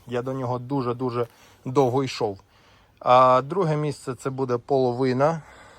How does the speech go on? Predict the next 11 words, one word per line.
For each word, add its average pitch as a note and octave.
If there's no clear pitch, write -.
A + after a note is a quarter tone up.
якогось D#3
лоту. E3
І G3
третє G#3
місце F3+
буде C#3+
якийсь C#3
також A2+
лот D3
цікавий A2
там. A2